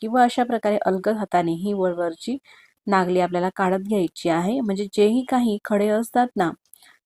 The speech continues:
रेतीसारखे, ते अगदी व्यवस्थित आपल्याला नंतर काढता येतात.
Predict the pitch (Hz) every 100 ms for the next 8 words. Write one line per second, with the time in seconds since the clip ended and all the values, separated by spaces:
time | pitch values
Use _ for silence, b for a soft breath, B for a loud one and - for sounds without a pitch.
0 | - 196 190 233 254 214 170 165 165 -
1 | _ - 202 165 - _ _ _ _ _
2 | - 214 220 254 226 202 214 - 226 -
3 | - - 196 208 180 170 277 220 170 -
4 | 147 143 147 -